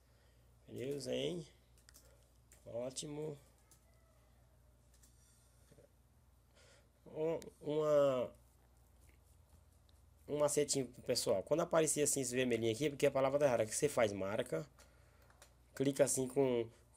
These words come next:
com, como se fosse abrir o mouse e você corrige aqui, ó. Ótimo estado de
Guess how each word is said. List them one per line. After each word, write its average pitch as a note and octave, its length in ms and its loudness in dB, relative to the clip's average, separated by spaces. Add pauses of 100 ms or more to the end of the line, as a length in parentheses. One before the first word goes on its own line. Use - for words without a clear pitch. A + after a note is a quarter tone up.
com, B2+ 240 -2
como C3 160 0
se - 60 -4
fosse C#3+ 180 2
abrir B2+ 160 4
o C3+ 60 8
mouse C3 420 4
e A#2 40 -6
você B2+ 220 4
corrige C#3+ 360 4
aqui, C#3 160 2
ó. G#2+ 120 4 (800)
Ótimo C#3 520 -2 (1700)
estado G#2+ 560 -4 (2250)
de G#2+ 320 -10